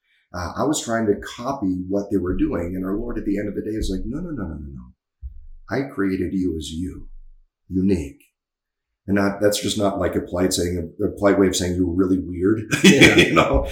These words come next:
Speaker 2: Right.
Speaker 1: be that as it may.
Speaker 2: Right.
Speaker 1: <laughs> But, like, the, the more that we can just be ourselves and how we relate to the world in love with God, the better.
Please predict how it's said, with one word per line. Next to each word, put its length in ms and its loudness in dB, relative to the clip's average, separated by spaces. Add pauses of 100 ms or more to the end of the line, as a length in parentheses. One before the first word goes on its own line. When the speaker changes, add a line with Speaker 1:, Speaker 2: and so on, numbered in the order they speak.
(120)
Speaker 2:
Right. 200 -2
Speaker 1:
be 180 12
that 120 6
as 160 4
it 120 -2
may. 240 4 (300)
Speaker 2:
Right. 720 8 (240)
Speaker 1:
<laughs> 260 -14
But, 300 0 (440)
like, 260 -4
the, 260 -12
the 120 0
more 240 -2
that 140 -4
we 120 -2
can 140 -6
just 220 -4
be 200 0
ourselves 600 -6
and 100 -8
how 140 -8
we 100 -2
relate 440 -2
to 100 -10
the 100 -8
world 480 -6 (1200)
in 320 0
love 180 -6
with 240 -8
God, 360 -12
the 60 -6
better. 460 -6